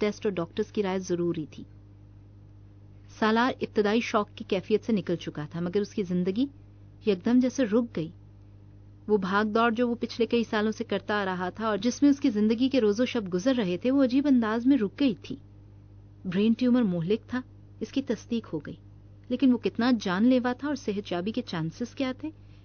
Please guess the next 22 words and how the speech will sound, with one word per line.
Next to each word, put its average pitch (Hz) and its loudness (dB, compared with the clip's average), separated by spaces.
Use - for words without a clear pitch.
इलाज 180 -2
क्या 220 -2
था, 254 -6
कहाँ 180 -6
हो 180 -4
सकता 233 -6
था, 240 -8
कितनी 170 -8
मुद्दत 175 -4
चाहिए 233 -2
थी, 254 -4
सेहत 233 0
पे 262 -2
क्या 196 -2
असरात 220 -4
होने 233 2
थे, 277 -2
और 277 4
सबसे - -8
बड़ा 262 0
सवाल 214 -2
ये 196 0